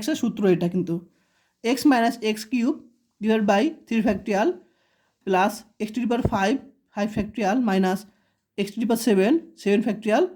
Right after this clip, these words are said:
plus ডট ডট চলতে থাকবে। তো এই জিনিসটাকে আমরা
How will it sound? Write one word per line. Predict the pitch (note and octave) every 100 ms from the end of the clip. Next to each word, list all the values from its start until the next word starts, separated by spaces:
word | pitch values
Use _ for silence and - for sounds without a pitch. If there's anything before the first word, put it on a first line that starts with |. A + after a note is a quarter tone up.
| - _ -
plus | G#3+ G#3 F#3+
ডট | F#3+
ডট | A#3+ D#4+ - _ _ -
চলতে | D#4+ C#4+
থাকবে। | F#3+ F3 D3+ - _ _ _ _ -
তো | - C#4+
এই | F4
জিনিসটাকে | D4 D4+ D4+ C4
আমরা | A#3